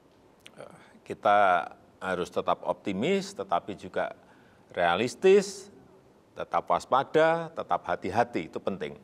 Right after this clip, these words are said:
Tapi angka yang, eh, kita peroleh, misalnya, pertama, pertumbuhan ekonomi.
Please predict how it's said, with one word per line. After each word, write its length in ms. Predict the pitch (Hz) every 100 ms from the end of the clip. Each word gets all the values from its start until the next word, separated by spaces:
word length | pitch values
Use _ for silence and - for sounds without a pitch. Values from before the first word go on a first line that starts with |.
| _ _ - - _
Tapi 240 | 98 - 180
angka 380 | - 127 113 101
yang, 560 | 90 80 80 76 73 58 - -
eh, 500 | 78 69 60 53 52 -
kita 240 | - 82
peroleh, 320 | 80 92 131 165
misalnya, 640 | 110 85 - 78 95 80
pertama, 480 | - - 82 101 107
pertumbuhan 480 | 117 117 104 98 90
ekonomi. 560 | 95 95 87 80 71